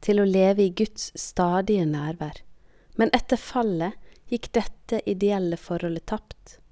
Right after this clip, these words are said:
Bare noen få mennesker i gammeltestamentlig tid hadde privilegiet å være Guds venner. Moses og Abraham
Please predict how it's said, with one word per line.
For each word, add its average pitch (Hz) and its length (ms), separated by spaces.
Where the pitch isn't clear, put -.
Bare 233 240
noen 226 240
få 240 380
mennesker 175 640
i 190 80
gammeltestamentlig 170 1200
tid 214 400
hadde 185 180
privilegiet 196 960
å 190 160
være 180 320
Guds - 380
venner. 160 320
Moses 240 480
og - 80
Abraham 190 640